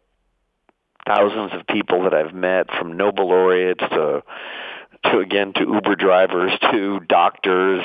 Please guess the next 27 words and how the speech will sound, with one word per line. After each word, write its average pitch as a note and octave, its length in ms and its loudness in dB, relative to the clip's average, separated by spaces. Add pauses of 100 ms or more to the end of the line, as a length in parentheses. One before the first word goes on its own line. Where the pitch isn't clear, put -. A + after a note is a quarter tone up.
scientists, F#2+ 760 0 (580)
is A2 140 2 (180)
that A2 160 4 (1120)
even G#3+ 280 -2
though F#3+ 100 4
I D3+ 120 6
research A2+ 840 0 (100)
the - 80 -10
people D#2+ 380 -4
or D#2 340 2
have, G2+ 240 2 (260)
or, F#2+ 280 4 (100)
or G2 220 4 (100)
followed A2+ 300 4
my G2 160 0
own F#2+ 140 2
rule F#2+ 400 2
by D2+ 200 2
being D#2+ 340 -8
interesting, - 720 -8 (380)
every G3+ 240 0
time E3 240 -2
I B2 120 2
try C3 200 0
to A#2 80 0
predict F#2 640 -2
what F2 180 -2